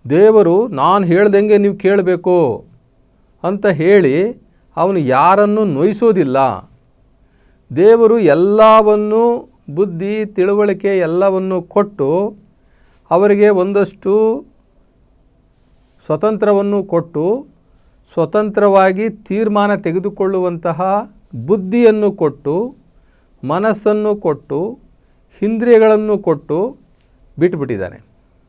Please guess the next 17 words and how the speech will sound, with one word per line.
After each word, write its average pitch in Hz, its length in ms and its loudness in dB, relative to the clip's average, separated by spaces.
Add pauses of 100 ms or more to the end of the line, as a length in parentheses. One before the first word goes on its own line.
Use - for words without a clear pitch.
(760)
ಇಲ್ಲಿ 214 200 0
ಎರಡು 233 260 4
ಮಾರ್ಗ, 233 340 0 (1120)
ಒಂದು 151 280 -2
ಸತ್ಯ 190 360 -2
ಮಾರ್ಗ, 196 300 -2 (960)
ಒಂದು 135 300 -8 (160)
ಅಸತ್ಯ 139 440 -10
ಮಾರ್ಗ, 104 300 -8 (1700)
ಒಂದು 165 280 0
ಒಳ್ಳೆಯ 202 300 2
ಮಾರ್ಗ, 208 320 2 (640)
ಇನ್ನೊಂದು 135 680 -6
ಕೆಟ್ಟ 175 300 -4
ಮಾರ್ಗ. 120 320 -2 (1400)
ಆಯ್ಕೆ 240 340 -2
ನಮ್ಮದು. 214 500 -2